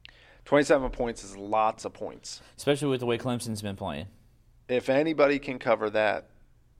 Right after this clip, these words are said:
Speaker 1: Clemson can.
Speaker 2: <laughs>
Speaker 1: I got faith in 'em. Surprisingly enough, I'm gonna be cheering for Clemson in that one.
Speaker 2: Why is that? You don't
Speaker 1: No,
Speaker 2: like Florida State?
Speaker 1: No, I just don't want you to win.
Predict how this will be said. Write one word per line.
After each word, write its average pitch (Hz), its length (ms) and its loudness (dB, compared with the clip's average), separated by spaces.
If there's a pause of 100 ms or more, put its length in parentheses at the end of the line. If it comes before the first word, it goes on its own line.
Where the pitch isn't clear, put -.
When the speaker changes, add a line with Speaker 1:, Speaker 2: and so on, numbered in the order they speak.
(1040)
Speaker 1:
Clemson - 400 -8
can. - 200 -16 (320)
Speaker 2:
<laughs> - 640 -2 (680)
Speaker 1:
I 131 140 6
got 127 200 6
faith 127 320 2
in 123 100 0
'em. 120 180 -2 (920)
Surprisingly 135 680 4
enough, 120 420 2 (140)
I'm 120 160 -4
gonna 113 140 -4
be 107 120 -8
cheering 104 320 -8
for - 120 -16
Clemson - 440 -10
in 85 60 -14
that 71 200 -8
one. 67 140 -16 (200)
Speaker 2:
Why 107 160 -2
is 101 80 -6
that? 101 240 -4 (120)
You 107 100 -8
don't 277 120 -2
Speaker 1:
No, 247 60 0
Speaker 2:
like 202 100 -6
Florida 101 220 -6
State? 110 220 -10 (160)
Speaker 1:
No, 123 100 -2
I 117 160 4
just 107 160 -10
don't 107 140 -4
want 101 140 -8
you 95 80 -10
to 90 60 -10
win. 90 120 -10